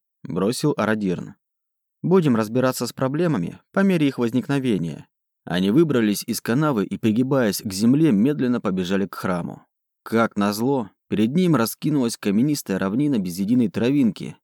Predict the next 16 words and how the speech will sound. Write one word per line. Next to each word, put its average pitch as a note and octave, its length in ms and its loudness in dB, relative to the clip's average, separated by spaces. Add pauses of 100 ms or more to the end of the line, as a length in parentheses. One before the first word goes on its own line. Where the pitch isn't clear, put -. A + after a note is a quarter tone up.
(140)
гладкая, G2+ 600 -2
как G2+ 220 -6
стол. E2+ 420 -4 (380)
Если B2 400 2
бы A2+ 160 0
храм C#3+ 280 2
защищали, A2 720 -2 (200)
то A#2 100 0
защитникам B2+ 640 0
не A2+ 60 4
составило C#3+ 480 -2
труда D#3 340 0
перестрелять G#2+ 600 -2
бегущих, F#2+ 500 -2
как - 160 -16
цыплят. - 540 -6